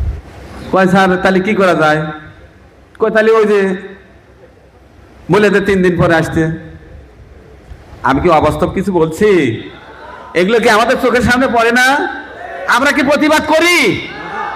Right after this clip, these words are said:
কেন করি না? আমরা মানবিক কর্মী। নিজের শরীর দিয়ে, শরীর থেকে রক্ত বের করে আরেকজন অসুস্থ মানুষকে দিলেই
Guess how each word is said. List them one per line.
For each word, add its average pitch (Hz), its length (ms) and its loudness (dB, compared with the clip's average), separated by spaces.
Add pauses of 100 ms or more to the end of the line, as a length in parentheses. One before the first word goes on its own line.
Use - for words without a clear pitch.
(720)
কেন 190 220 2
করি 139 200 2
না? 110 160 0 (1500)
আমরা 165 200 2
মানবিক 175 380 2
কর্মী। 151 340 2 (2750)
নিজের 165 240 2
শরীর 185 340 0
দিয়ে, 240 160 4 (680)
শরীর 190 200 2
থেকে 220 240 0
রক্ত 196 240 2
বের 208 260 0
করে 240 180 2
আরেকজন 208 360 2
অসুস্থ 208 360 0
মানুষকে 214 420 0
দিলেই 208 420 0